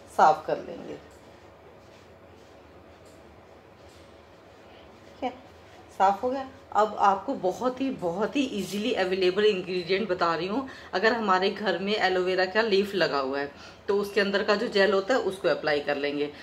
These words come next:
अगर हमारे पास में घर वाला नहीं है तो market से ये एलोवेरा जेल मिलता है, ये पतंजलि का यूज़ कर रही हूँ मैं, सौंदर्य एलोवेरा जेल। बहुत ही बढ़िया है ये वाला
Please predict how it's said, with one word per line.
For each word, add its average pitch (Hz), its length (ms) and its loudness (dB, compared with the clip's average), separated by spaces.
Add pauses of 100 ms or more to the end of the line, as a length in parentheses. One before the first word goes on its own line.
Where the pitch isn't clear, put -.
(180)
अगर 185 200 2
हमारे 190 300 0
पास 196 340 -4
में 233 440 -2
घर 170 200 2
वाला 185 260 4
नहीं 190 300 -2
है 294 180 0 (320)
तो 190 100 -2
market 190 460 2
से 233 180 -4
ये 226 240 0
एलोवेरा 185 480 2
जेल 180 280 2
मिलता 180 320 -2
है, 214 200 0
ये 240 160 -2
पतंजलि 165 580 -2
का 202 80 -2
यूज़ 180 320 -4
कर 170 100 -2
रही 165 140 -8
हूँ 175 100 -6
मैं, 214 100 -6
सौंदर्य 165 640 -6
एलोवेरा 156 460 -4
जेल। 190 260 -4 (400)
बहुत 185 360 -4
ही 226 160 -4
बढ़िया 165 340 0
है 185 300 -4
ये 185 160 -4
वाला 175 220 2